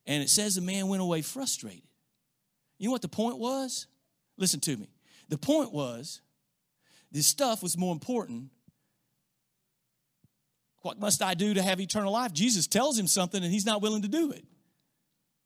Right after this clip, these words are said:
You know what Jesus pointed out? The point is, you think you've kept the commandments, you didn't even keep the first one. "You should not have other gods before me," because all of this stuff was more important to him than eternal life or his God, our God.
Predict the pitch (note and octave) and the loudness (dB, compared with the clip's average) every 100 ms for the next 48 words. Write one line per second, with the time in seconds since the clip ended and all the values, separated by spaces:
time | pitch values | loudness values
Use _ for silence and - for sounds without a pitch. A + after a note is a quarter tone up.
0 | _ _ _ _ _ _ _ _ _ _ | _ _ _ _ _ _ _ _ _ _
1 | - E3 F#3+ D3 F#3+ E3 - F#3+ F3 F3+ | -8 -4 -2 0 0 -2 -2 -2 0 0
2 | F3+ - - G3 F3 F#3 C#3 G#3 F3+ D#3+ | -2 -6 -4 -4 -2 -2 -2 -4 -6 -6
3 | E3 F#3 E3 C#3+ C#3+ D#3 F3+ D3+ F#3 D#3+ | -4 -4 -4 -8 -4 -4 -4 -6 -4 -2
4 | B2 D3 - - C3+ - - - _ _ | -4 -6 -10 -10 -10 -10 -14 -20 _ _
5 | _ _ _ _ _ _ _ _ _ _ | _ _ _ _ _ _ _ _ _ _
6 | _ - - C3+ B2 B2 - A#2+ A2 A2+ | _ -10 -6 -4 -4 -4 -4 -4 -2 -4
7 | G#2+ G#2+ - B2+ A2 A#2 A2 D3+ D#3 A#2 | -4 -8 -6 -6 -6 -8 -6 -2 -2 -2
8 | A2 - D#3+ B2+ A#2 C3+ A#2 - D3+ C3+ | -2 -2 -4 -4 -6 -6 -8 -8 -8 -8
9 | - A2+ G#2+ A2 B2 - B2+ A2+ A#2+ A#2+ | -10 -10 -8 -6 -6 -6 -10 -8 -8 -8
10 | - A2 G#2+ A#2+ A#2+ - A2 A2 C#3 - | -10 -8 -8 -8 -10 -12 -10 -6 -8 -10